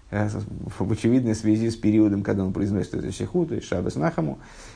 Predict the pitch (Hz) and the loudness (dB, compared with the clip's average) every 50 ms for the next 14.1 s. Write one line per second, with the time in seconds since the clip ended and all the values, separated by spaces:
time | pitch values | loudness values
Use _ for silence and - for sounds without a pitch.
0 | - - - - 113 117 117 120 120 117 117 127 143 131 131 - - 127 113 - | -16 -8 0 4 6 6 8 8 8 6 6 6 4 4 2 2 4 4 4 4
1 | - - 113 113 120 180 208 220 220 208 202 196 190 - - _ - - - - | 4 0 2 4 6 6 6 6 4 4 0 -2 -4 -8 -14 _ -20 -20 -20 -20
2 | - - - 110 113 117 117 113 113 113 113 - - - 160 180 196 196 196 190 | -14 -2 2 4 6 6 6 6 6 6 4 4 2 2 4 4 6 6 6 6
3 | 190 190 190 190 190 185 147 - - - - - - 107 107 107 107 110 110 110 | 6 6 6 6 4 4 2 0 -4 -8 -6 -2 0 0 2 2 2 2 2 0
4 | 110 113 127 127 113 117 151 160 165 151 - 117 107 - - - - - - - | 0 -2 -2 -2 4 6 6 6 6 4 0 -2 -2 -2 -4 -8 -8 -8 -18 -20
5 | - - - - - - - - - _ - _ - - _ - - - - - | -20 -20 -20 -20 -20 -20 -20 -20 -20 _ -20 _ -20 -20 _ -20 -20 -20 -20 -20
6 | - - - - - - 123 131 175 - 120 - 151 143 143 139 131 131 - - | -20 -20 -20 -14 -2 2 6 8 8 6 6 6 6 6 8 8 6 4 2 -10
7 | - - 107 - 135 120 101 104 113 110 110 101 98 101 98 98 - - - - | -12 -8 2 4 4 4 6 4 4 6 6 6 6 4 4 2 2 -2 -6 -10
8 | - - 113 95 92 98 98 92 - - 90 - 90 85 - - - 85 - 101 | -8 -6 -4 -2 -2 -2 -2 -4 -4 -4 -4 -6 -6 -6 -6 -6 -6 -4 -6 -4
9 | - - 104 - 101 98 - 98 104 104 - 107 104 90 - 101 95 98 98 - | -4 -2 0 0 0 0 0 0 -2 -2 -2 -4 -6 -6 -2 0 0 0 0 -2
10 | - - - 98 - - 104 98 - - 101 101 - 190 196 185 135 - 110 104 | -6 -4 -4 -4 -2 0 0 0 0 -2 -4 0 0 2 2 2 0 0 0 0
11 | 92 - 101 95 - - - 101 95 - - 98 98 98 98 92 92 - - 107 | 0 0 -2 -4 -2 0 2 0 0 2 0 0 2 2 2 2 0 0 -2 -4
12 | 104 - - - 202 202 190 175 143 127 - 120 120 - - 110 104 107 123 127 | -2 0 2 2 4 4 2 2 2 2 0 0 -2 -2 -2 0 2 2 4 2
13 | 123 120 170 165 156 123 110 113 110 117 107 - - - 127 - - - - - | 2 2 0 2 2 2 2 0 2 2 0 0 0 -4 -4 -4 -6 -6 -6 -8
14 | - - | -8 -8